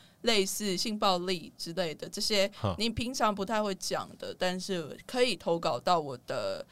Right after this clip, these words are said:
Speaker 1: 节目里面，那我可以在节目上面把这些东西念出来，那同时也给我一-，给他们我的一些回馈。
Speaker 2: 哈，哈，哈。
Speaker 1: 嗯。
Speaker 2: 那这个树洞的内容，就是为-，但为-，第二个为什么叫树洞啊？
Speaker 1: 因为它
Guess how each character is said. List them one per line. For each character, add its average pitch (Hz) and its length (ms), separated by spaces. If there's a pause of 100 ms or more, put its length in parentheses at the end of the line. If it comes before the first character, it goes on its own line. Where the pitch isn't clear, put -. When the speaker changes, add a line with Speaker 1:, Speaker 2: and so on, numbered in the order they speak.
(320)
Speaker 1:
节 190 140
目 220 160
里 170 140
面， 151 320
那 - 100
我 135 140
可 208 160
以 165 100
在 165 180
节 151 160
目 160 200
上 151 260
面 175 180
把 - 140
这 - 140
些 202 120
东 175 220
西 156 160
念 151 260
出 - 300
来， - 240
那 214 100
同 233 160
时 185 120
也 151 80
给 143 120
我 151 160
一-， 123 80 (240)
给 156 140
他 208 160
们 196 180
我 123 120
的 - 100
一 - 80
些 - 240
回 - 180 (120)
馈。 - 200 (200)
Speaker 2:
哈， 95 260
哈， 87 240
哈。 90 320
Speaker 1:
嗯。 185 420
Speaker 2:
那 165 80
这 202 160
个 151 140
树 143 400
洞 120 380
的 95 200 (200)
内 107 340
容， - 240 (140)
就 156 120
是 147 140
为-， 165 240
但 170 240
为-， 165 120
第 165 120
二 147 40
个 139 40
为 131 80
什 113 60
么 95 40
叫 104 160
树 101 380
洞 - 220
啊？ - 20 (600)
Speaker 1:
因 311 240
为 240 460
它 294 380